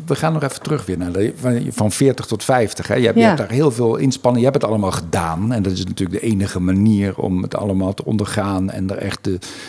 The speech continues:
Speaker 1: lessen uit te destilleren. Misschien ook vanzelf, dat doet je geest of je lichaam, dat geloof ik ook. Weet je, net als je, weet ik veel, moet leren tennissen, moet je dat heel veel doen. En op een gegeven moment gaat je lichaam dat snappen en wordt dat vizier steeds scherper. En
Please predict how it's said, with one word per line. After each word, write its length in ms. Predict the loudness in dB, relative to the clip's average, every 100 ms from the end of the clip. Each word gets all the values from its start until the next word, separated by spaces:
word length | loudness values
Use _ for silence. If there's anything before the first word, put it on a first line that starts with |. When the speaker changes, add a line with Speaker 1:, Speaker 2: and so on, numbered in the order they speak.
| -4
Speaker 1:
lessen 400 | 2 4 4 0
uit 180 | -2 -2
te 120 | 0
destilleren. 1000 | 0 0 0 0 4 4 2 0 -2 -4 -8 -14 -14
Misschien 640 | -12 -10 -8 -6 -4 -2
ook 180 | -2 -4
vanzelf, 420 | -4 -2 -2 -4
dat 120 | -6 -8
doet 140 | -8
je 60 | -6
geest 380 | -4 -4 -4
of 100 | -6
je 100 | -4
lichaam, 480 | -2 -2 -2 -2 -2
dat 140 | -2 -2
geloof 260 | -2 0
ik 100 | -2
ook. 240 | -2 0 0
Weet 160 | 0
je, 80 | 0
net 160 | -2 -4
als 140 | -2
je, 180 | -2 -2 -6 -14 -14 -14 -10
weet 100 | -2
ik 120 | -2
veel, 120 | 0 0
moet 140 | 4
leren 320 | 4 4 4
tennissen, 500 | 4 4 4 2 2
moet 140 | 2 2
je 60 |
dat 100 | 2
heel 180 | 4 4
veel 120 | 4
doen. 140 | 2 4
En 80 | 4
op 80 | 2
een 60 | 0
gegeven 60 |
moment 160 | 0 0
gaat 180 | 0 0
je 80 | 2
lichaam 440 | 2 2 2 2
dat 180 | 0 -2
snappen 460 | 2 2 2 0 -2
en 120 | 0
wordt 160 | 0
dat 140 | -2 -4
vizier 420 | -4 -2 0 -2
steeds 420 | 0 2 2 0
scherper. 580 | -2 0 0 -2 -6 -6
En 320 | -4 -2 -4